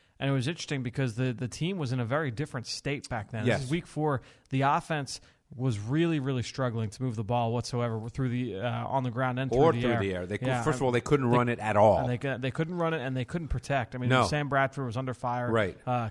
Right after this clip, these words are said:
Speaker 1: consistently throughout the course of the game, but the defense was very stout throughout the entire game until that final drive. I wanna
Speaker 2: Yep.
Speaker 1: say it was like a, you know, a nineteen play drive to close the game out. But, uh, you look at the offense,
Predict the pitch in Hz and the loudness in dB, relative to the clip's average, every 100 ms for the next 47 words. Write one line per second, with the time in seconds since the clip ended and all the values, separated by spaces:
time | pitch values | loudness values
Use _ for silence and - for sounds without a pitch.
0 | - 110 - 160 - 135 123 120 113 - | -6 -10 -6 -6 -4 -6 -4 -4 -6 -12
1 | _ - 127 135 151 139 151 135 - 113 | _ -6 0 0 0 -2 -4 -4 -6 -6
2 | 131 135 117 - - 139 120 107 160 - | -4 -4 -6 -10 -8 -4 -2 0 -2 -2
3 | 131 - 113 107 139 151 - - 143 135 | -6 -4 -6 0 0 0 -2 -2 0 0
4 | - 135 123 120 107 - 160 202 131 113 | -2 -2 -2 -4 -6 -2 0 0 -2 -4
5 | 110 113 - _ _ _ _ 151 139 151 | -4 -6 -12 _ _ _ _ -4 0 4
6 | 147 - - 143 139 139 123 139 135 131 | 4 2 0 0 2 0 0 2 4 4
7 | 117 113 117 135 123 127 120 117 120 113 | 2 4 4 4 0 -2 -2 -4 -4 -4
8 | 113 123 135 123 135 123 127 117 110 135 | -2 -2 -4 -2 -2 -2 -2 -2 -2 0
9 | 135 117 - - - 123 143 131 110 101 | 0 -2 -6 -20 -10 -4 0 0 -2 -2
10 | 139 139 113 - 120 - - _ 135 127 | -2 -2 -4 -4 -4 -6 -18 _ 0 2
11 | 120 127 147 160 127 127 165 175 120 113 | 2 0 -2 -2 -2 2 2 0 -4 -6
12 | - | -8